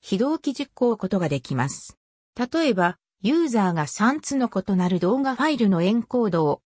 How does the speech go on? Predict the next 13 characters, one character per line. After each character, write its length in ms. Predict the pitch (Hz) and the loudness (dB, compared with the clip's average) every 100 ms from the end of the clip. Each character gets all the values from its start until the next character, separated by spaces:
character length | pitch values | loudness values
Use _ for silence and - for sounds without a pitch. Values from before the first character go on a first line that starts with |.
| _ - | _ 0
要 220 | 196 - | 0 0
求 260 | - 269 | -2 -2
し 80 | 254 | -2
た 140 | 240 208 | -2 0
場 200 | 190 190 | 2 2
合、 60 | |
エ 180 | 180 175 - _ _ | 2 -2 -6 _ _
ー 260 | 269 311 277 | -2 0 0
ジ 120 | 240 | 0
ェ 80 | 185 | -2
ン 60 | |
ト 160 | - 175 | -2 0
は 180 | 160 | 0